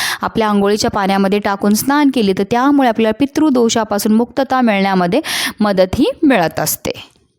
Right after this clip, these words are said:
आणि मार्गशीर्ष महिन्यातला गुरुवार आहे आणि त्याचबरोबर त्या दिवशी आहे अमावास्या आणि अशा विशेष तिथीला आपल्याला अंघोळीच्या पाण्यामध्ये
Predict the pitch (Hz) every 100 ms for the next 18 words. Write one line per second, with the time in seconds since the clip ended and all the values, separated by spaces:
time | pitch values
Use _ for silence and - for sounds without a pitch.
0 | _ _ _ _ _ - - - 220 233
1 | 247 254 277 285 - 285 277 262 247 220
2 | 226 240 196 202 196 202 196 175 185 214
3 | 220 254 226 220 220 226 208 190 202 -
4 | 208 208 202 302 - - - 220 220 190
5 | 175 170 175 165 175 202 214 226 220 -
6 | 302 277 233 214 240 220 196 208 202 -
7 | 214 220 233 226 233 208 190 190 190 180
8 | 208